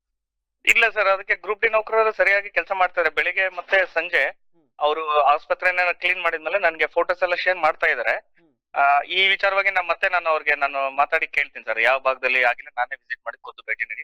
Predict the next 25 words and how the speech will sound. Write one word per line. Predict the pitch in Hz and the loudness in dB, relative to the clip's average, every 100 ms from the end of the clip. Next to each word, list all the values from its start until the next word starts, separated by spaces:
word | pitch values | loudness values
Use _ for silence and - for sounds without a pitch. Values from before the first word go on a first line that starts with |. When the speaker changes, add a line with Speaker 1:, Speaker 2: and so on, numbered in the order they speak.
| - | -18
Speaker 1:
ನೋಡ್ತೀನಿ | 104 _ _ | -20 _ _
ಸರ್. | _ _ 131 | _ _ -20
Speaker 2:
ಎಸ್ | _ | _
ಸರ್, | 151 147 | -18 -14
ದಯವಿಟ್ಟು | 180 233 - 240 190 | -14 -16 -12 -10 -4
ಆದಷ್ಟು | 139 175 220 233 | -4 -4 -6 -16
ಬೇಗ | 165 202 240 247 | -10 -6 -4 -4
ಮಾಡಿ | 208 202 202 | -6 -8 -10
ಸರ್. | |
Speaker 1:
ಎಸ್ | 190 220 | -14 -18
ಸರ್. | _ _ _ _ _ _ _ - | _ _ _ _ _ _ _ -2
Speaker 2:
ಎಸ್ | 113 | -2
ಸರ್, | 104 | -8
Speaker 1:
ಎಸ್ | 139 - | -20 -14
ಸರ್, | 143 | -4
thank | 117 | -4
you | |
Speaker 2:
ಧನ್ಯವಾದಗಳು | 196 262 262 220 202 | -2 -2 -2 -2 -16
Speaker 1:
ಸರ್. | - | -20
Speaker 2:
ಸರ್, | 151 | -20
ಇಷ್ಟೊತ್ತು | 143 _ 151 151 | -20 _ -20 -20
ಈಡೆನ್ಸ್ | 156 170 _ 165 | -20 -20 _ -20
ನ್ಯೂಸ್ | - | -20
ಜೊತೆಗೆ | 147 143 | -20 _
ಮಾತನಾಡಿದ್ದಕ್ಕೆ. | 135 139 135 120 117 _ _ | -14 -14 -14 -20 _ _ _